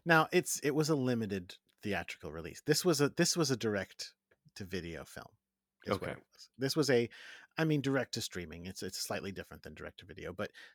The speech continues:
Speaker 1: this was, this was a, "Let's see if we can sell it on iTunes" film, and they released it a little.
Speaker 2: Right, we said they released it enough theaters to say that it's a theatrical release, but then it went, "Okay, all right, got it."
Speaker 1: Let's
Speaker 2: Good
Speaker 1: see.
Speaker 2: for context.
Speaker 1: Let's see if it's, in fact, oh, it was originally slated for twenty sixteen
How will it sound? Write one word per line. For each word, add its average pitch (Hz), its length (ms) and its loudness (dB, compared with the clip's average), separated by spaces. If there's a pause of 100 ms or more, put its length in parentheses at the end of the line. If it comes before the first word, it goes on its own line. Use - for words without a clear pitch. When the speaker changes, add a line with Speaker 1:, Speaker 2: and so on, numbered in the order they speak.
Speaker 1:
this 185 160 2
was, 165 240 6
this 180 180 6
was 160 200 8
a, 123 240 6
"Let's 113 240 -2
see 123 140 0
if 113 120 -4
we 117 60 -2
can 104 140 -6
sell 101 220 0
it 98 80 -4
on 95 80 -8
iTunes" 95 420 -8
film, 87 320 -10 (120)
and 92 360 -10 (320)
they 110 140 -2
released 107 380 -6
it 104 180 -6 (720)
a 208 80 -8
little. 185 260 -10 (800)
Speaker 2:
Right, 120 220 2
we 107 100 -4
said 117 180 4
they 123 120 4
released 160 420 4
it 127 140 2
enough 120 240 0
theaters 101 400 2
to 101 80 -4
say 95 240 2
that 92 120 2
it's - 160 -4
a 95 60 2
theatrical 92 540 0
release, 80 240 -2
but - 180 -4
then 85 140 0
it 80 80 -2
went, 76 200 -2
"Okay, 92 200 -4 (340)
all 101 80 0
right, - 180 -6
got - 180 -4
it." - 60 -12 (380)
Speaker 1:
Let's 117 160 0
Speaker 2:
Good 139 100 6
Speaker 1:
see. - 40 -4
Speaker 2:
for 123 100 0
context. 95 360 0
Speaker 1:
Let's 127 120 -4
see 160 120 4
if 135 100 0
it's, - 140 -4 (200)
in - 80 -2
fact, 151 240 2
oh, 180 160 8
it 110 100 4
was 113 120 -2
originally 143 380 2
slated 127 340 2
for 120 120 -4
twenty 120 280 -4
sixteen 107 640 -6